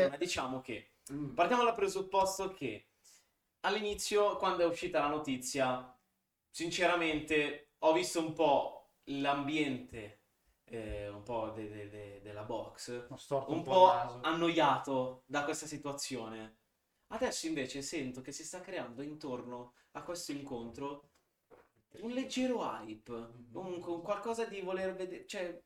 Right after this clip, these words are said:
Speaker 2: Perché c'è la disputa legale nel mentre, no? Tutto
Speaker 3: Anche
Speaker 2: ciò che
Speaker 3: quello.
Speaker 2: si vede che noi da italiani, polemici come siamo, ogni volta che c'è qualcosa
Speaker 3: Secondo
Speaker 2: che
Speaker 3: me,
Speaker 2: sul
Speaker 3: Andre, collegandomi, quell'hype può venire dal fatto che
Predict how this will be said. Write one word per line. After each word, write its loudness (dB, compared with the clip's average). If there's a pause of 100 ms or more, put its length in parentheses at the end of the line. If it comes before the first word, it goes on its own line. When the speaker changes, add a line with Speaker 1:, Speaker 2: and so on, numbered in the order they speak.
(140)
Speaker 2:
Perché -8
c'è -6
la -2
disputa -4
legale 2
nel -8
mentre, -6
no? -2
Tutto 0
Speaker 3:
Anche 2
Speaker 2:
ciò 2
che 6
Speaker 3:
quello. 4 (100)
Speaker 2:
si -4
vede 2
che 0
noi 0
da 2
italiani, -6
polemici -14
come -16
siamo, -14
ogni -14
volta -10
che -14
c'è -12
qualcosa -6
Speaker 3:
Secondo 0
Speaker 2:
che 0
Speaker 3:
me, 2
Speaker 2:
sul -6 (500)
Speaker 3:
Andre, 2
collegandomi, 0
quell'hype 2 (100)
può 2
venire 0
dal -4
fatto 0
che 4